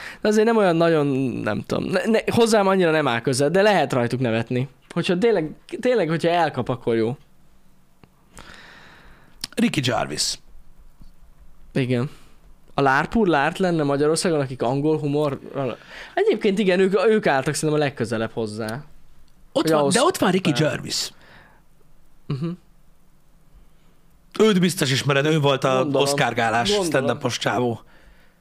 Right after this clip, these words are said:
Speaker 2: Ő angol. Tehát az hülye. Hát ez, bazd meg, hát ez, ez meghalsz. Ez nem normális. Ráadásul ő meg nyomja ezt a dark humort is nagyon.
Speaker 1: Hát, igen.
Speaker 2: Az vicces.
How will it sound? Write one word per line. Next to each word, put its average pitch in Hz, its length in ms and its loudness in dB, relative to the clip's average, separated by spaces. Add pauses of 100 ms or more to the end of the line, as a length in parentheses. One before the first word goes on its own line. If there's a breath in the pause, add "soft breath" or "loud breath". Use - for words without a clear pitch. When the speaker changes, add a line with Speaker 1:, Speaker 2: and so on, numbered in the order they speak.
(580 soft breath)
Speaker 2:
Ő 247 120 2
angol. 107 420 -2 (760)
Tehát 113 180 -2
az 123 120 0
hülye. 113 380 0 (800 loud breath)
Hát 147 120 -2
ez, 139 60 -2
bazd 143 240 0
meg, 147 120 -2
hát 117 160 -2
ez, - 160 -6 (280)
ez 151 120 -2
meghalsz. 90 600 -2 (100)
Ez 160 100 0
nem 160 160 2
normális. 87 680 -2 (480 loud breath)
Ráadásul 156 440 0
ő 151 40 2
meg 147 240 0
nyomja 147 260 2
ezt 117 200 -2
a 113 200 0 (260)
dark 123 360 -2
humort - 340 -6
is - 140 -2
nagyon. 104 380 -4 (340)
Speaker 1:
Hát, 302 400 -2 (100)
igen. 208 280 -8 (1700 loud breath)
Speaker 2:
Az 330 160 0
vicces. - 540 -4